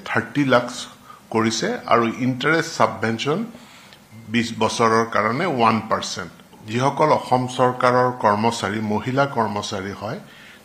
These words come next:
তেওঁলোকে যদি এটা সন্তান থাকে আৰু এবছৰীয়া কম, এবছৰতকৈ কম বয়সৰ কোনো সন্তান তেওঁলোকে যদি এডপ্ট কৰে,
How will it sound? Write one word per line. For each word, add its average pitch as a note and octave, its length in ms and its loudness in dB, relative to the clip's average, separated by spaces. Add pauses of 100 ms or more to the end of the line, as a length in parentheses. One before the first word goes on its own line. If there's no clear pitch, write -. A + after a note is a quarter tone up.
তেওঁলোকে C3+ 560 2
যদি B2 360 -2 (480)
এটা C3+ 340 6
সন্তান A#2+ 420 2
থাকে B2 340 -4 (160)
আৰু B2 300 2
এবছৰীয়া D#3 800 4
কম, B2+ 340 4 (360)
এবছৰতকৈ C3 800 2
কম B2 320 2
বয়সৰ B2 520 4
কোনো A#2+ 300 -4
সন্তান A2 440 -4 (420)
তেওঁলোকে A2 440 0
যদি A2+ 280 -2 (120)
এডপ্ট G#2+ 520 2
কৰে, G#2+ 260 2